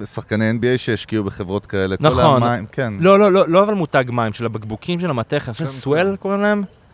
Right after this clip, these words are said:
Speaker 1: יכול
Speaker 3: ש-,
Speaker 1: להיות.
Speaker 3: שמודדים כמה אתה שותה ביום, ש-,
Speaker 2: לא, אפילו לא
Speaker 3: לא
Speaker 2: חכם.
Speaker 3: חכמים.
Speaker 2: משהו ממש זה, משהו מתכת ששומרת על זה מאוד קר,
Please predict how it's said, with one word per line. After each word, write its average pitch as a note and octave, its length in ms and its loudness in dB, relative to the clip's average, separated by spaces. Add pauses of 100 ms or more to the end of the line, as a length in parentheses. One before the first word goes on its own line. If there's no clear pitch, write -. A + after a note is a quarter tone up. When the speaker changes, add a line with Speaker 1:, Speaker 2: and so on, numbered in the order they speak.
(200)
Speaker 1:
יכול G#2+ 200 -8
Speaker 3:
ש-, G#2+ 40 -6
Speaker 1:
להיות. C3+ 140 -2
Speaker 3:
שמודדים C#3 540 -2
כמה C#3 220 -4
אתה A#2 100 -10
שותה B2 340 -6
ביום, C#3 800 -6
ש-, - 120 -16
Speaker 2:
לא, G#2 340 0
אפילו C#4+ 220 -2
לא D4 40 2
Speaker 3:
לא D4 60 4
Speaker 2:
חכם. A#3 380 2
Speaker 3:
חכמים. C#3+ 200 0
Speaker 2:
משהו C4+ 260 2
ממש C4+ 180 -2
זה, B3 160 -2
משהו B3 440 -4
מתכת G#3+ 480 -2
ששומרת F#3 460 -6
על F#3 80 -4
זה D3 120 -4
מאוד C#3+ 220 0
קר, A#3+ 200 0